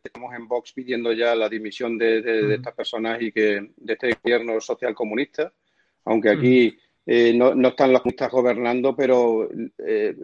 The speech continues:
Speaker 1: va, va en ello, ¿no? Ellos lo llevan también ya, porque en la nación están gobernando. Y, y sí quería, que, quería decir que, que, bueno, que en educación están haciendo mucho daño.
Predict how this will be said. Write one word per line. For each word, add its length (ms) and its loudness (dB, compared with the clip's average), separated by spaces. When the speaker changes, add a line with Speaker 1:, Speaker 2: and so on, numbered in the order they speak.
Speaker 1:
va, 240 0
va 160 4
en 160 4
ello, 340 0
¿no? 160 -6
Ellos 200 -4
lo 80 -2
llevan 240 -8
también 360 -8
ya, 220 -6
porque 560 -8
en 80 -12
la 100 -4
nación 360 -6
están 200 -8
gobernando. 520 -8
Y, 580 0
y 60 -4
sí 180 -4
quería, 540 2
que, 240 -10
quería 280 -4
decir 420 -6
que, 340 -4
que, 120 -6
bueno, 260 -8
que 480 -8
en 160 -6
educación 480 -2
están 260 -4
haciendo 240 -6
mucho 220 -12
daño. 260 -6